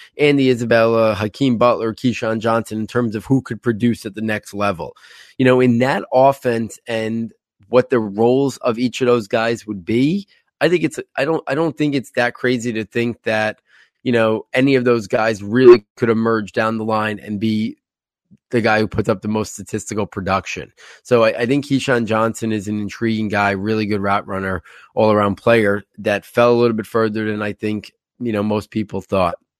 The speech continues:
Hunter Renfrow in Oakland, I think he could be the starting slot wide receiver this year.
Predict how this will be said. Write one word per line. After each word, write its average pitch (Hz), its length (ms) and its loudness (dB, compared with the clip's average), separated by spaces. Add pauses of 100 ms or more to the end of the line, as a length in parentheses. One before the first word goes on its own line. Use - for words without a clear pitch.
(680)
Hunter 165 260 2
Renfrow 127 540 2 (180)
in 120 140 0
Oakland, 120 400 2
I 123 80 -4
think 208 160 -2
he 147 80 -4
could 131 100 -2
be 127 60 -2
the 117 80 -4
starting 135 280 0
slot 127 320 -2
wide 127 200 0
receiver 120 420 -4
this 117 340 -4
year. 117 520 -4